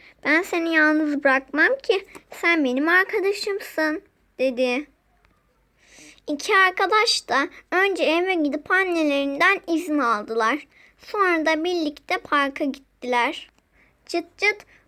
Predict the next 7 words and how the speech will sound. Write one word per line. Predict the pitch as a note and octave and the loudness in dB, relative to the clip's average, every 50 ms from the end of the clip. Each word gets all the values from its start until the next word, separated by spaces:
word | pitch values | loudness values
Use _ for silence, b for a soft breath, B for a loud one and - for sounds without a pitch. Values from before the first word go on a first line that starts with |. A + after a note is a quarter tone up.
| b - | b -6
Pony | - G4 G4+ G#4 G4+ F4+ | -4 -2 -2 0 2 4
arkadaşlarıyla | E4 D#4+ D#4+ D4+ D4+ F#4+ E4 E4 E4 F#4 - - - - E4+ E4 D#4+ E4 F4 F4 E4+ D4 A3+ - | 4 4 4 2 0 0 2 2 0 0 -2 -8 -4 -2 0 0 0 0 0 0 0 0 -2 -2
tanıştırdı. | - - A3 F#3 G#3+ - - - - - - E3+ F3+ - - - D#4 - b b b b b b b b _ - | -6 -8 -10 -10 -10 -12 -12 -12 -10 -8 -8 -8 -10 -12 -14 -14 -16 -16 b b b b b b b b _ -8
Pony | - G#4 G4 G4 F4 E4 | -4 -4 -2 -2 -2 -2
onları | E4+ F4+ F4+ F4 E4 D#4+ F4 G4 - | -2 -2 -2 -2 -2 -2 -2 -4 -4
çok | - G4+ F4 E4+ - | -4 -4 -4 -4 -6
sevdi. | - - D#4 C#4+ C4 B3+ B3 A#3+ B3 A#3+ D4 D4 | -8 -6 -4 -2 -2 -2 -4 -6 -6 -6 -8 -8